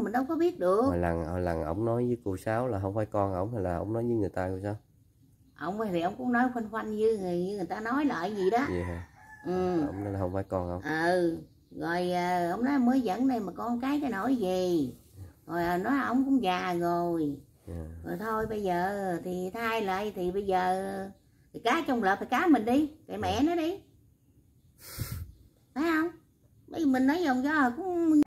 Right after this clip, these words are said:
Speaker 2: Thì, à, đầu tiên Thanh Trúc xin chào cô chú và anh chị đang xem kênh. Thì, à, bữa nay lại kiếm ông U sáu mươi mà không gặp thì, à, bà Sáu bả, à, gần nhà của ông U sáu mươi nè quý anh chị. Mà hổm gầy, hổm gầy, hổm gầy ông U sáu mươi đi không về nhà hả, à,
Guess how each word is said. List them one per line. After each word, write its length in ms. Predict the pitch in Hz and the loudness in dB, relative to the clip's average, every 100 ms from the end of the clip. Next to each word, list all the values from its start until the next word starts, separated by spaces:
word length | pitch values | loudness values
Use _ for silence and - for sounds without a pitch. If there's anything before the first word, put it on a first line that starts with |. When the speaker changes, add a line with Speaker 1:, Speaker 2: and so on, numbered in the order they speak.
| - | 8
Speaker 2:
Thì, 160 | 110 | 10
à, 320 | 110 113 110 110 | 10 10 8 8
đầu 180 | 107 | 8
tiên 300 | 104 117 120 | 8 6 6
Thanh 180 | 123 117 | 6 4
Trúc 160 | 113 156 | 4 2
xin 240 | - 117 113 | 0 0 8
chào 280 | 107 107 | 10 10
cô 220 | 95 117 120 | 8 2 4
chú 240 | 135 165 | 4 4
và 140 | 156 | 6
anh 120 | 110 113 | 4 4
chị 220 | 95 107 | 6 6
đang 160 | 113 | 6
xem 240 | 110 113 110 | 4 2 4
kênh. 240 | 120 117 110 - - - | 8 8 6 -6 -14 -2
Thì, 160 | 95 | 2
à, 240 | 98 95 95 | 4 6 6
bữa 180 | 95 113 | 6 8
nay 300 | 117 110 107 | 8 8 8
lại 220 | 98 101 | 6 6
kiếm 340 | - 135 156 | 4 2 4
ông 300 | 127 113 113 - | 4 4 2 4
U 220 | 113 113 | 4 4
sáu 160 | 123 | 6
mươi 240 | 127 120 113 | 8 8 8
mà 120 | 107 | 6
không 160 | 101 104 | 6 6
gặp 200 | 92 - - | 6 4 2
thì, 340 | 98 95 92 | 4 6 6
à, 240 | 92 92 90 | 6 4 4
bà 180 | 90 | 2
Sáu 440 | 85 107 117 135 139 | 2 0 2 2 2
bả, 140 | 107 110 127 120 113 110 107 104 104 104 - - - _ _ | 6 8 8 4 2 0 0 -2 -6 -12 -20 -20 -20 _ _
à, 260 | 101 101 98 101 | -6 2 6 6
gần 260 | 101 95 92 | 8 8 8
nhà 220 | 95 95 95 | 8 8 6
của 100 | 117 | 4
ông 180 | 113 110 | 6 6
U 200 | 110 107 | 6 4
sáu 200 | 131 131 | 2 4
mươi 240 | 117 110 | 6 6
nè 100 | 104 | 6
quý 140 | 98 123 | 4 4
anh 100 | 113 | 2
chị. 160 | 90 90 101 - - _ - - - - - | 0 0 -4 -14 -20 _ -20 -20 -20 -20 -10
Mà 120 | 92 | -2
hổm 220 | 90 101 120 | 2 4 8
gầy, 360 | 101 87 87 | 8 8 6
hổm 220 | 95 101 123 | 6 6 10
gầy, 280 | 95 92 | 10 10
hổm 180 | 95 107 | 6 6
gầy 80 | 107 | 6
ông 140 | 95 | 6
U 140 | 107 107 | 6 4
sáu 120 | 123 | 2
mươi 240 | 123 113 107 | 6 6 8
đi 240 | 110 110 | 6 4
không 240 | - 113 104 | 6 6 8
về 120 | 95 | 8
nhà 220 | 98 92 | 10 10
hả, 320 | 101 117 120 113 | 10 8 6 4
à, 340 | 110 107 | 2 2